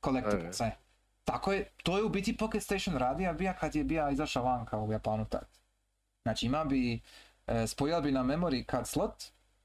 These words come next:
Speaker 1: stavila bi unutra, mislim da je čak trošija cijeli jedan memory card, da, da si ti mora staviti unutra jednu, jednu karticu u sebi.
Speaker 2: Jebote,
Speaker 1: Tako
Speaker 2: ne
Speaker 1: nešto.
Speaker 2: mogu se toga sjetit.
Speaker 1: Ne znam ni ja točno da prostiš.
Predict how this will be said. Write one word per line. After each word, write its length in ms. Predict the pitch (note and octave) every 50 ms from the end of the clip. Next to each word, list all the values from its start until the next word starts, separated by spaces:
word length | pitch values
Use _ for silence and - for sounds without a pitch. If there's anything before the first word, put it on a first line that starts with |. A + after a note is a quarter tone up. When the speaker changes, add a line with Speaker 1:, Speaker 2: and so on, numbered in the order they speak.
| _ _ _ _ _ _ _ -
Speaker 1:
stavila 320 | - - D3+ D3+ D3 C3+
bi 120 | B2 C3
unutra, 640 | B2 A#2 A#2 B2 C3 - E3 D3+ C3 G#2+ - - - _ _ _ _ _ _ _ _ _ _ _ _ _ -
mislim 220 | D#3+ - C4+ C4
da 60 | A3
je 80 | D3+ -
čak 200 | - A#3 A#3 - - _ _ _ _ _ _ _ _ _ _ _ _ -
trošija 560 | - - A2+ B2+ C#3 - - - A#3 G3 -
cijeli 340 | - - F#3 F#3 E3 C#3+ A#2+
jedan 380 | A#2 A#2+ C3 C#3 B2+ A2+ G#2
memory 400 | G#2 A#2 A#2 A2+ G#2 G2 F2 - -
card, 220 | - - - - _ - - - _ _ _ -
da, 100 | A#3 A3
da 140 | - - A#3
si 100 | - -
ti 80 | C#3
mora 180 | B2+ A#2+ B2+ C3
staviti 340 | C3 - C#3 B2+ A2 - G#2+
unutra 260 | G#2+ G#2+ - - A2+
jednu, 260 | G#2+ - A2+ A2 G#2+ - -
jednu 200 | A2+ G#2 - A#2
karticu 420 | - G#2 - - - - - -
u 20 | -
sebi. 280 | - - - - - - _ _ _ _ _ _ _ _ _ _
Speaker 2:
Jebote, 240 | - F#2+ G#2 G#2+ A2+ F#2+
Speaker 1:
Tako 100 | - A2+
Speaker 2:
ne 60 | -
Speaker 1:
nešto. 140 | - - G2
Speaker 2:
mogu 200 | G#2+ G#2 F2+ F2
se 140 | - - F#2
toga 280 | - - F#2 F2+ F2
sjetit. 340 | - - - F2+ - - -
Speaker 1:
Ne 180 | C3 C3+ D3+ D3+
znam 140 | C3 B2 A2+
ni 80 | A2+ A#2
ja 120 | A2+ A2
točno 280 | - - - - - -
da 100 | - -
prostiš. 580 | - - G2+ - - - - - - - -